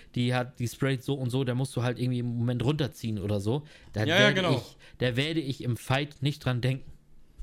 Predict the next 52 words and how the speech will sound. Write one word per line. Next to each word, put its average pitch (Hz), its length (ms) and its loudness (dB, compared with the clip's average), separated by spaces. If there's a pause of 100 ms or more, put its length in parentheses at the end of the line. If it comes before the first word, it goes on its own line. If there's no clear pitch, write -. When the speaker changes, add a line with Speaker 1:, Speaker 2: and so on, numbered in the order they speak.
Speaker 1:
So, 98 180 -4
das 123 120 0
ist, 160 80 6
Speaker 2:
Nein, 240 220 6
Speaker 1:
das 180 160 2
wird 143 80 0
Speaker 2:
das, 139 80 0
Speaker 1:
einfach 123 160 -2
mein 120 160 -2
Problem 117 280 -2
sein. 98 160 -2
Speaker 2:
man 160 120 4
muss 220 200 4
halt 226 140 2
auch 214 120 0
erstmal 208 300 -2
so 190 80 -4
richtig 214 380 -6
da 208 100 0
rein, 180 260 0
was 139 200 -4
heißt 151 180 -4
richtig - 280 -10
reinkommen? 135 380 -2
So, 107 240 -12
wir 117 80 -8
sind 139 200 -8
ja 120 80 -2
an 123 100 -4
sich 135 140 -6
schon 117 160 -8
drin. 123 220 -4 (340)
Aber 165 240 2
zum 156 140 -4
Beispiel 160 320 2
mit 151 180 -2
dem 151 260 0 (380)
nicht 190 420 -2
zielen 220 680 0 (300)
oder 160 180 2
doch 185 340 -2
zielen, 185 680 -2 (420)
so, - 160 -6
Speaker 1:
Genau. 113 320 0 (200)
Speaker 2:
da 156 160 4
muss 180 200 -4
man 160 80 -2
halt 151 140 -4
auch 147 200 -6
noch 127 220 -6
gucken, 127 320 -8
ne? 110 160 -8